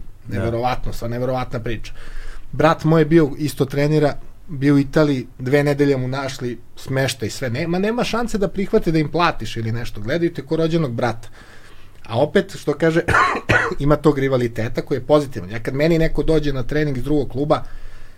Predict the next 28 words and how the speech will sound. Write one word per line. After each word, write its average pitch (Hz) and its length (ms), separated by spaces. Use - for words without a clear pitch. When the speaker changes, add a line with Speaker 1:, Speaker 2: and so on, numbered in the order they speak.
Speaker 2:
moram 139 400
da 185 80
mu 175 120
pokažem 156 680
da 135 200
li 135 60
smo 127 220
bolji 143 500
ili 151 340
ako - 220
smo 120 180
loši, 120 340
čestitam 123 480
mu 156 80
pa 156 160
sledeći 165 340
put 175 220
idemo 170 300
ponovo. 131 340
Mislim, 135 340
taj 202 180
rivalitet 175 640
je 135 120
genijalan, 131 560
ali 113 220
ja 156 140
nemam 165 380
to 220 340